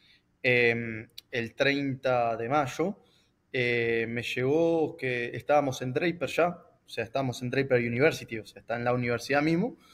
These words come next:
y me llegó un mail confirmándome de que me habían aceptado. Entonces dije, "Bueno, esto me cambia todos los planes", porque yo ya estaba pensando en irme para Uruguay y me tuve que tomar uno para Puerto Rico,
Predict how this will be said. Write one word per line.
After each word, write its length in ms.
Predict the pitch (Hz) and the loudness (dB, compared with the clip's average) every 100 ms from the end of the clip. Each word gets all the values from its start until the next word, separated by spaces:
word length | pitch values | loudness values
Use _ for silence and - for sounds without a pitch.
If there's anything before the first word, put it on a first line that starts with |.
| - _ - | -20 _ -6
y 100 | 127 | -2
me 80 | 123 | -2
llegó 220 | - 139 | 0 0
un 80 | 143 | 2
mail 200 | 151 160 | 0 0
confirmándome 920 | 139 131 123 135 147 143 143 180 196 | -2 -2 0 2 2 2 2 0 -2
de 120 | - | -4
que 100 | 120 | -4
me 100 | 117 | -2
habían 220 | 127 131 | 0 0
aceptado. 520 | 117 - - 57 - _ _ _ _ _ | -2 -8 -4 -4 -4 _ _ _ _ _
Entonces 240 | _ 143 127 | _ 2 2
dije, 120 | 117 | 0
"Bueno, 340 | 117 175 120 | 2 2 0
esto 180 | 113 - | -2 0
me 140 | 156 131 | 0 2
cambia 240 | 139 131 | 2 2
todos 160 | 135 123 | 2 0
los 100 | 110 | 0
planes", 300 | 165 175 117 | 0 0 -2
porque 220 | 117 110 | -6 -8
yo 140 | 104 127 | -8 -4
ya 140 | 135 | -2
estaba 340 | 131 135 131 | 0 2 2
pensando 480 | 127 120 - 139 131 | 0 -6 -2 -2 0
en 100 | 123 | -2
irme 300 | 131 131 127 | -2 -2 -2
para 180 | 123 123 | 0 0
Uruguay 380 | 123 123 143 208 | 0 0 0 0
y 40 | |
me 120 | 147 | -2
tuve 180 | 120 131 | -2 -4
que 80 | 123 | -4
tomar 260 | - 117 127 | -6 -2 -2
uno 180 | 127 120 | -2 -2
para 220 | 117 113 | -4 -2
Puerto 340 | 120 117 127 | -4 0 0
Rico, 440 | 151 180 196 214 | 0 0 0 0